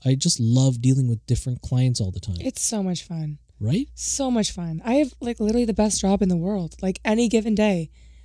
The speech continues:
Speaker 2: I am any, any single profession dealing with complex problems,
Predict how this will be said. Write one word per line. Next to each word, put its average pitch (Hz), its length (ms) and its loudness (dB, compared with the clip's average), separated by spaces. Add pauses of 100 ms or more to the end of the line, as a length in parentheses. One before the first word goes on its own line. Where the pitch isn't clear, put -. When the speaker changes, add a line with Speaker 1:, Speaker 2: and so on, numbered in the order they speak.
(320)
Speaker 2:
I 214 160 2
am 208 220 4 (600)
any, 240 540 0 (1080)
any 240 240 0
single 233 340 0
profession 196 840 4 (480)
dealing 226 400 6
with 208 340 4
complex 214 640 4
problems, 196 840 4